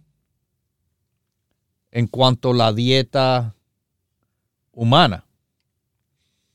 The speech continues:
Entonces vinieron maneras modernas de cosechar, eh,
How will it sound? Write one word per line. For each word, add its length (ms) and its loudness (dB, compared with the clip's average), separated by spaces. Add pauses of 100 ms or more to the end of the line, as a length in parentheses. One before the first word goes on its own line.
(1300)
Entonces 420 4
vinieron 720 4 (1600)
maneras 580 2
modernas 840 2
de 120 -4
cosechar, 1080 -4 (1080)
eh, 840 -6